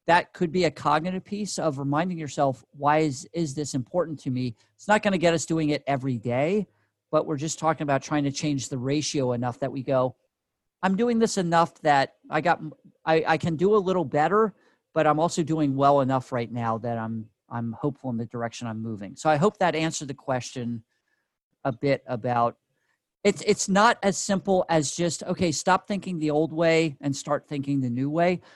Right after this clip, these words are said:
The old way will pop in. Um, so you might have to be on guard for it. And, you know, probably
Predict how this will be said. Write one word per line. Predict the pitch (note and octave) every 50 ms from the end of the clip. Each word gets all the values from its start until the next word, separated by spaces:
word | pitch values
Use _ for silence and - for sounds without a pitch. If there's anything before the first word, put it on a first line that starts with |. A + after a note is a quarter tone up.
| _ _ _
The | - E3+ D3+
old | - E3 F3+ G#3 F#3+
way | G3 G3 F#3+ G3 F#3
will | D3+ D#3 E3 F#3+ F#3
pop | - F#3 G#3 G3+ G3+ -
in. | C#3 A#2 A#2 C#3 F#3 F3+ _ _ _ _ _ _ _ _ _ _ _ _ _ _ _ _ _ -
Um, | D3+ D3+ D3+ D3+ D3+ C#3+
so | C3+ - F3
you | E3 D#3 D3
might | D3 D3+ D#3+ - C#3+
have | D#3 D3+
to | - D#3
be | D#3+ E3
on | D#3+ D#3 D3 C3+
guard | - D3 C#3 D3 D3 C#3
for | - - F3 F3+
it. | F#3+ G#3+ - - _ _ _ _ _ _ _ _ _ _ _ _ _ _
And, | - E3 E3+ E3+ E3+ F3 F3 F3 E3 D#3 - - _ _ _ _ _ _ _ _ _ _ _ _ _ _ _ _ _ _ _ _ _
you | - F#3+ F#3+
know, | F3 D#3
probably | - - - F#3 F#3 G#3 G3+ G#3 F3 F3+ G3 F#3+ F#3 F3+ F3 F3 D#3+